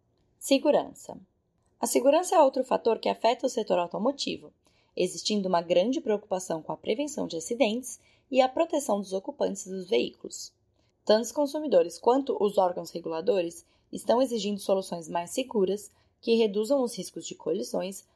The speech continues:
atropelamentos, incêndios e explosões.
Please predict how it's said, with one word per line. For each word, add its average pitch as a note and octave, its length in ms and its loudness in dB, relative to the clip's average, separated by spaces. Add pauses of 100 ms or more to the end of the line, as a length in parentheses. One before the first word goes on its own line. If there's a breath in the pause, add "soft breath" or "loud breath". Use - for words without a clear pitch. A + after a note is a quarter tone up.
(120)
atropelamentos, F#3+ 1080 0
incêndios G#3 720 -4
e G3 220 -4
explosões. - 680 -2